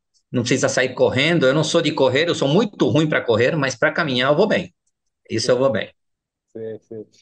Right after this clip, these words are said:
Speaker 2: E, e, e como é que surge exatamente a sua, sua primeira ida a, a,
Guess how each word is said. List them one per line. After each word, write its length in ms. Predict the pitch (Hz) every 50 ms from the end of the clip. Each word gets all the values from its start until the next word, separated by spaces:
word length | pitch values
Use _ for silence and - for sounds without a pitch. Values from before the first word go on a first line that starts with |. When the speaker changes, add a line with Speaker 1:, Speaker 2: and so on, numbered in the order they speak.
| _ _ _ _ _ _ 120 -
Speaker 2:
E, 80 | 156
e, 420 | 170 190 202 202 185 180 185 180 185
e 40 | 170
como 240 | - 208 220 254
é 80 | 277 262
que 160 | 277 - 240
surge 760 | - - - - 247 254 247 196 180 135 117 131 156 143 -
exatamente 680 | - 160 127 - 165 156 - 165 151 147 147 143 127 -
a 60 | 147
sua, 240 | - - - 147 131
sua 200 | - - 151 139
primeira 480 | - - 156 160 165 180 185 185 175 156
ida 420 | 165 180 180 151 123 139 131 - -
a, 300 | - 127 123 120 120 117 - - 127
a, 580 | 120 117 113 113 110 107 107 104 104 101 101